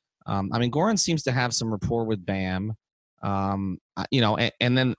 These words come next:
uh, he has, a-, and, and to me, from an eye test, but also a locker room perspective, he has it with Jimmy, um, but not down the stretch lately,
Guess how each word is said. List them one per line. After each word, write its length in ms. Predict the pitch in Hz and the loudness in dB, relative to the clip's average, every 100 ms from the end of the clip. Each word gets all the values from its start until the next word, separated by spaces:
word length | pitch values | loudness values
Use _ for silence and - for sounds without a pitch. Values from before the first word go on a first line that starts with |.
| - | -2
uh, 60 | |
he 220 | 92 131 | -2 0
has, 260 | 131 143 139 - | 2 2 2 0
a-, 180 | 113 127 | -2 0
and, 140 | 131 - | -2 0
and 120 | 127 | -2
to 100 | - | 0
me, 140 | 147 175 | 2 2
from 160 | 131 | 2
an 60 | 110 | 2
eye 180 | 120 147 | 2 0
test, 320 | - 135 - | 0 0 0
but 80 | 117 | 0
also 260 | 120 - | 0 0
a 60 | 104 | 0
locker 360 | 107 190 - | 0 0 0
room 140 | 107 95 | -2 -2
perspective, 580 | 92 - 90 87 120 127 _ _ | -4 -4 -6 -4 -6 -6 _ _
he 100 | - | -4
has 240 | 120 139 139 | 2 2 2
it 80 | 120 | 0
with 160 | 107 | -2
Jimmy, 520 | 92 165 220 80 - - _ _ _ _ _ _ - | 0 2 2 0 -6 -20 _ _ _ _ _ _ -4
um, 500 | 117 113 110 107 107 _ _ _ _ 113 | 0 2 2 0 -2 _ _ _ _ -12
but 180 | 110 139 | 0 2
not 240 | 131 156 165 | 4 4 4
down 220 | 156 151 | 4 4
the 60 | 127 | 4
stretch 420 | - 175 156 - | 4 4 4 2
lately, 440 | 92 62 65 - | -2 -4 -12 -16